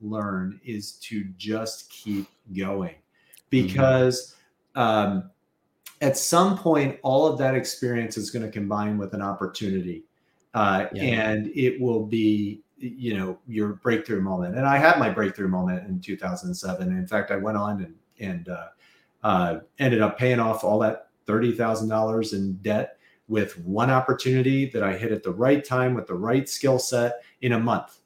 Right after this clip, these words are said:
Speaker 1: Boom, paid it all off completely.
Speaker 2: Mm.
Speaker 1: So, you know, again, it, the potential is always out there as long as you keep moving, as long as you keep,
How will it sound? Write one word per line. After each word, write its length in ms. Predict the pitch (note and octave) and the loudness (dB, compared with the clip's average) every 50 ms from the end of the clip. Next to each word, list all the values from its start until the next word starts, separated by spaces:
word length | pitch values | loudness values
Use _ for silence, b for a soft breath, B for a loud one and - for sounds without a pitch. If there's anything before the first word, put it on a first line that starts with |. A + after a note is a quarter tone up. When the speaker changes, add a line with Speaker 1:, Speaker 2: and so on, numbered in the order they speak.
| _ _ | _ _
Speaker 1:
Boom, 220 | - A2+ G2+ E2+ - - | -2 0 0 -2 -4 -6
paid 160 | - A2 G2 | -4 -4 -2
it 80 | G2 G2 | -2 -2
all 200 | G2+ F#2+ G2 F#2 | -2 -2 -2 -2
off 280 | F2+ F2+ E2 - - - _ _ _ _ _ _ | -2 -4 -4 -8 -14 -20 _ _ _ _ _ _
completely. 540 | - A#2 G2 F#2+ A#2+ A2+ G#2 F#2+ F#2 F2+ F#2 | -2 -2 -2 0 0 -2 -2 -2 -2 -6 -6
Speaker 2:
Mm. 80 | F#2+ - b b b b | -8 -12 b b b b
Speaker 1:
So, 640 | - - - - D#3 C#3+ C#3 C#3+ C#3 C#3+ D#3 - - | -4 0 6 8 8 8 8 8 6 6 4 6 6
you 220 | D#3+ D#3+ D#3+ D3+ | 6 8 8 8
know, 220 | D3 C3+ C3+ C3 - - - - - _ _ _ - | 8 6 6 4 2 -4 -8 -8 -10 _ _ _ -2
again, 600 | D3 C#3 B2+ F3 F3+ F3+ F3 D#3+ D3+ C#3+ C#3 - _ _ _ _ - | -2 4 6 6 8 8 6 6 2 0 -4 -8 _ _ _ _ -6
it, 300 | D3 C3+ - - - - _ _ _ - C#3 C3+ | -4 -4 -4 -6 -12 -16 _ _ _ -20 -16 -4
the 300 | C3 C#3 C3 C3 C3 C3 - _ | 0 2 2 2 2 0 -4 _
potential 460 | C3 - - D3 D#3+ D#3+ D#3+ D#3 C#3+ | -12 -4 0 0 2 2 4 4 4
is 120 | C3+ C3 - | 4 4 2
always 380 | - C3+ B2 C3 C3 A2+ A2+ | 0 2 4 4 4 4 2
out 200 | B2 A#2+ A#2+ - | 2 0 0 2
there 200 | - B2 B2 A#2+ | 2 2 2 2
as 140 | - G#2+ - | 0 -2 -2
long 160 | A#2 B2 C3 C#3 | -2 0 0 0
as 80 | C3+ | -2
you 80 | D3 D3 | -4 -4
keep 200 | - D3 - C3 | -4 -4 -2 0
moving, 300 | C3 B2 B2+ A#2+ C3 A#2+ | 2 2 4 2 2 -4
as 100 | G#2 F2+ | -4 -4
long 140 | G#2 A2 A#2 | -4 -4 -4
as 140 | A#2+ - | -4 -8
you 60 | B2+ B2 | -10 -14
keep, 200 | - - A#2+ | -14 -16 -16